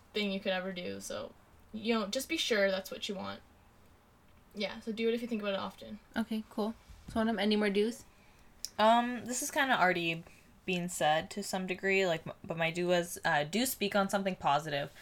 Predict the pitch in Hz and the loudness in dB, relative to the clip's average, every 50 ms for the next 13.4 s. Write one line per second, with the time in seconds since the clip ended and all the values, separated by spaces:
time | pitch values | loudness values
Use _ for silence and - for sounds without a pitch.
0 | - - - - - 175 180 175 - - - - 170 185 185 175 175 180 180 175 | -20 -20 -12 -4 -2 -2 -2 -2 -4 -10 -6 -4 0 4 4 4 4 4 2 0
1 | 175 180 180 - 180 165 165 175 180 165 170 - - 185 180 165 185 190 202 214 | 0 0 0 0 0 0 0 0 2 0 0 0 0 -2 0 2 2 2 2 2
2 | 214 - 208 202 - 190 175 165 160 160 156 156 190 170 175 180 190 190 170 139 | 2 2 2 2 2 0 -2 0 0 -2 0 0 0 2 2 4 4 4 4 4
3 | 135 135 131 - - - - - - 214 202 196 170 190 160 127 165 160 160 - | 4 2 0 -4 -10 -20 -8 2 6 6 8 8 8 8 8 6 6 4 6 6
4 | 151 202 190 165 151 185 - - - - 196 175 175 - - 190 - - 196 220 | 8 8 8 8 6 4 -2 -10 -4 4 10 10 10 12 10 6 2 2 0 0
5 | 233 220 - - 202 175 170 175 190 226 269 302 339 - - _ _ - - - | 0 -2 -2 4 6 8 8 8 8 6 2 -2 -6 -10 -18 _ _ -16 -6 -2
6 | 175 190 - - - 165 120 87 90 - - - 151 143 143 - - - - - | 0 0 2 4 4 4 4 4 2 0 0 2 4 4 2 2 -4 -12 -16 -12
7 | - - 101 82 78 - - - - - - - - 208 190 185 185 185 180 185 | -10 -8 -6 -6 -8 -8 -12 -14 -18 -16 -10 -2 6 8 8 8 8 6 2 2
8 | 180 175 - 190 185 185 120 151 - - 175 165 160 156 160 156 - - 160 151 | 0 2 4 4 6 6 6 4 4 4 2 2 2 2 -4 -6 -6 -4 -4 -4
9 | 151 156 - 196 175 165 170 170 160 156 - - - 73 101 160 165 160 - 127 | -4 -2 -2 -2 -2 0 2 0 0 -2 -6 -12 -10 -4 0 0 2 2 2 2
10 | 156 160 - 175 175 156 151 160 156 156 - 165 151 - - - - - - 160 | 2 2 0 -2 -2 -2 -2 -2 -4 -2 0 -2 -2 -2 -4 -18 -18 -8 0 4
11 | 165 165 180 190 202 190 175 160 160 - 180 175 180 180 165 - - - 175 175 | 6 8 8 8 6 6 6 4 4 2 -2 -2 0 2 0 0 2 4 2 2
12 | 175 - 175 170 170 175 175 175 - - 156 160 156 156 - - 180 170 185 185 | 2 2 -2 0 0 0 -2 -2 -4 -4 -2 -2 -2 -4 -2 -4 -2 0 2 4
13 | 185 185 175 170 170 165 - - | 6 6 6 6 6 4 0 -4